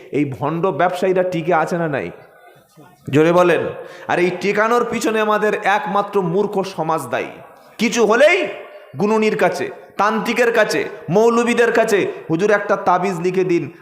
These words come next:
আর আমরা তো বসে আছি তাবিজ বিক্রি করে খাবো বলে। এই, তাবিজ বিক্রি করে খাস না, প্রয়োজনে জুতো বিক্রি করে খা, ওটা হালাল ব্যবসা। তাবিজ ব্যবসা হারাম,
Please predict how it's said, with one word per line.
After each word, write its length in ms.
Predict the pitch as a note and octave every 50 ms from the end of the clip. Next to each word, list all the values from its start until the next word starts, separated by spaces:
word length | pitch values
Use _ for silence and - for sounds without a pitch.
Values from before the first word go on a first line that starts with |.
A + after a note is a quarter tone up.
| -
আর 100 | G2+ C#3
আমরা 260 | D#3 E3 F3+ F#3 G3
তো 140 | G3 G3 F#3+
বসে 320 | E3+ C#3+ E3+ G3+ G3 A3 F#3+
আছি 180 | F#3 F#3+ F#3+
তাবিজ 420 | F#3 F#3 F3+ - D#3+ F3+ G3 E3 D3
বিক্রি 320 | D3 F3+ F3+ - E3+ E3+
করে 220 | - D#3+ D#3+ D#3
খাবো 280 | D#3 D#3 - C#3+ D3 D3
বলে। 220 | C#3+ D3+ D3+ D3
এই, 460 | E3+ A3+ C4+ C#4 C4+ C4+ B3+ A3 - - - - - - - - -
তাবিজ 460 | F3 D#3+ F3+ F3+ F3+ A3+ A3+ F#3+ F#3+
বিক্রি 400 | F3 G3 A3 A3 - F#3+ G#3+ G#3+
করে 240 | E3 F#3+ G3+ G3+ F#3+
খাস 380 | G3 - - F#3 F#3+ F3+ -
না, 140 | F3+ F3+ F3
প্রয়োজনে 600 | F3 F3+ - F3 F3+ F3+ F3 D3 F3+ F3 F3 E3+
জুতো 380 | D3 B2 C3+ F3 F3 F3 G#3+ G#3+
বিক্রি 380 | E3+ F3 F#3+ F#3+ - - F3
করে 240 | E3 - E3 D#3+ D#3
খা, 140 | D3+ - D3+
ওটা 240 | C#3+ C#3 D3 C#3+ A#2
হালাল 380 | A2 A#2 B2+ C#3 C#3 C3+ B2+
ব্যবসা। 480 | B2 A#2+ B2+ B2 - - - C#3+ A#2 A2+ - - - - - -
তাবিজ 480 | G3+ G#3 A3+ A3 C4 C#4 C4+ A#3 G#3+
ব্যবসা 400 | F3+ G3 G#3+ G#3 G#3+ - A3 G3
হারাম, 560 | E3 E3 G#3 A#3+ C4+ C4+ C4+ C4 B3 A3+ F3